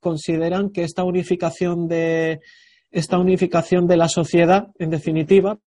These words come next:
porque unificar la escritura, el sistema de pesos, la moneda, es unificar la sociedad. Pues esta unificación de, de la sociedad, eh, parece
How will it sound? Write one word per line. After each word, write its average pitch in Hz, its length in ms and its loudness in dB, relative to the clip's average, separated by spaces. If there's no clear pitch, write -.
porque 160 280 -8
unificar 151 480 -4
la 156 100 0
escritura, 165 800 0
el 156 120 -4
sistema 156 420 -4
de 156 120 -2
pesos, 165 500 -2
la 151 120 0
moneda, 170 460 -2
es 165 180 -4
unificar 156 480 -2
la 147 140 0
sociedad. 147 520 -4
Pues 180 260 0
esta 196 300 2
unificación 208 720 -2
de, 190 400 0
de 175 140 -2
la 175 100 2
sociedad, 180 540 0
eh, 160 460 4
parece 190 560 2